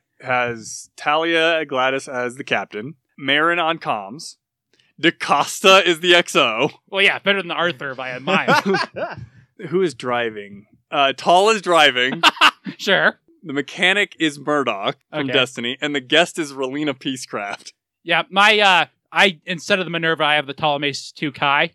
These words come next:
Speaker 2: and they have a similar hodgepodge with Relina as the guest. Although they've got a lot of people from Double O <laughs> crewing the ship.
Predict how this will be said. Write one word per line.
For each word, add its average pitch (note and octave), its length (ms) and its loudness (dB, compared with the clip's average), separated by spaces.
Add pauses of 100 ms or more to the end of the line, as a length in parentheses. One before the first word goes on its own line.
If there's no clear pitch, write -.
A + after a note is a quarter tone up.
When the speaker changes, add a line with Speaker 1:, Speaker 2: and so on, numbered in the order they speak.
(140)
Speaker 2:
and C#3+ 160 -8
they C3 240 0 (120)
have C#3+ 180 -4
a - 20 -16
similar A#2+ 380 -8
hodgepodge G#2+ 720 -14 (220)
with C3+ 80 -12
Relina C#3+ 440 -2
as B2+ 160 -4
the C3 100 -10
guest. A2+ 300 -8 (160)
Although D3+ 400 0
they've D#3 140 0
got D3 140 0
a C#3+ 60 0
lot C#3 120 0
of C3+ 80 -6
people B2 180 -8
from C3 180 -6
Double A#2 280 -2
O G#2 280 -8
<laughs> - 60 -20
crewing B2 300 -2
the A2+ 60 -8
ship. - 260 -10